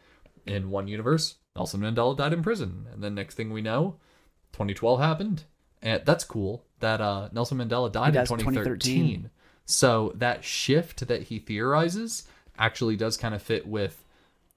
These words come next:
Speaker 1: the core of the Mandela effect. Uh, some people remember, and we already talked about this, Febreze with two E's rather than with one E. Some people remember Skechers having a T instead of the fact that it does not have a T. <clears throat> The list goes on. If,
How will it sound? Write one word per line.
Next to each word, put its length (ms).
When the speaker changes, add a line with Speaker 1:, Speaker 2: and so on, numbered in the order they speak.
Speaker 1:
the 200
core 440
of 140
the 360
Mandela 360
effect. 320
Uh, 160
some 180
people 300
remember, 400
and 80
we 120
already 180
talked 200
about 140
this, 180
Febreze 440
with 120
two 200
E's 260
rather 240
than 260
with 140
one 160
E. 160
Some 180
people 200
remember 260
Skechers 800
having 280
a 80
T 380
instead 340
of 100
the 60
fact 200
that 120
it 140
does 160
not 220
have 100
a 40
T. 360
<clears throat> 40
The 520
list 220
goes 160
on. 280
If, 140